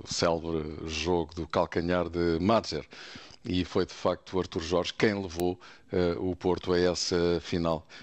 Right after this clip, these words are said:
de Viena, e isso é qualquer coisa que ficará indelevelmente e eternamente na história do futebol.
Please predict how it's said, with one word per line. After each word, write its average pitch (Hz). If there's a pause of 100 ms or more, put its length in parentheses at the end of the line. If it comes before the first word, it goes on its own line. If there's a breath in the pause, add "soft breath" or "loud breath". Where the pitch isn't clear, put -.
(140 loud breath)
de 85
Viena, 82
e 65
isso -
é 71
qualquer 80
coisa 80
que -
ficará 71 (240 loud breath)
indelevelmente 82
e 90
eternamente 76
na 80
história 69
do 71
futebol. -